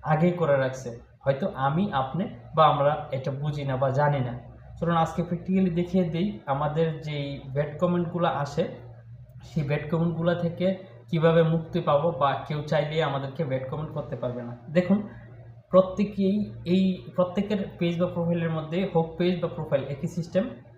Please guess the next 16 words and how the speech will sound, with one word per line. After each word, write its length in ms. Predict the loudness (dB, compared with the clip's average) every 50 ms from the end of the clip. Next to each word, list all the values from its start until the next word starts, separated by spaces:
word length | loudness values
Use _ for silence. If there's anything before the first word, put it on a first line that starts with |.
| -20 -18 -10 -4
এই 140 | -2 -2
যে 120 | 0 0 0
মডারেশন 640 | 0 0 0 2 2 2 0 0 0 0 0 0
যে 220 | 0 -2 -6 -6 -6
অ্যাসিস্টটা 500 | -8 -8 -6 -8 -8 -8 -6 -4 -4 -2
আছে, 220 | -2 -4 -2 -2
এই 140 | -2 -4 -4 -10 -16 -20 -20 -20 -20 -20 -20 -20 -8 -2
অ্যাসিস্টটা 440 | 0 0 0 0 -2 -6 -4 -4 -2
কিন্তু 240 | -2 -2 -2 -2 -4
সবার 300 | -2 0 0 0 0 0
কাছেই 340 | -2 -4 -4 -4 -4 -4
আছে। 240 | -2 -4 -4 -6 -8 -14 -16 -18 -20 -20 -20 -20 -12 -4
আর 120 | 0 2
এটার 220 | 2 4 4 2 4
মধ্যেই 280 | 2 2 0 0 0
কিন্তু 500 | 0 0 0 0 0 0 -2 -2 -2 -8